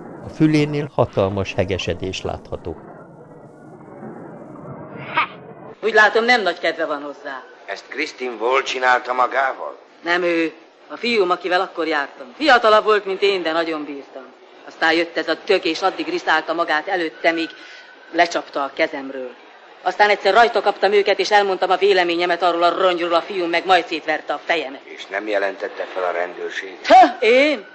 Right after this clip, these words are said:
Speaker 2: Hülyének néz. Különbe se a fiú tehet róla, hanem az a nő, aki elszédítette. Ő az oka mindennek, ő vette el tőlem erőszakkal. Tudtam, hogy eljön az ideje, amikor megfizethetek. És most el is jött.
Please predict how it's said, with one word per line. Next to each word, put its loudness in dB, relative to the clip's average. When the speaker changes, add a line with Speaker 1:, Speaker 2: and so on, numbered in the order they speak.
Speaker 2:
Hülyének -2
néz. -16
Különbe 0
se -2
a 0
fiú -4
tehet -2
róla, -4
hanem 0
az 0
a 2
nő, 6
aki 2
elszédítette. 0
Ő 2
az 2
oka 0
mindennek, 0
ő 8
vette 2
el 6
tőlem 2
erőszakkal. -2
Tudtam, 4
hogy 4
eljön 6
az 2
ideje, 2
amikor -4
megfizethetek. -14
És -6
most -2
el 4
is -4
jött. -2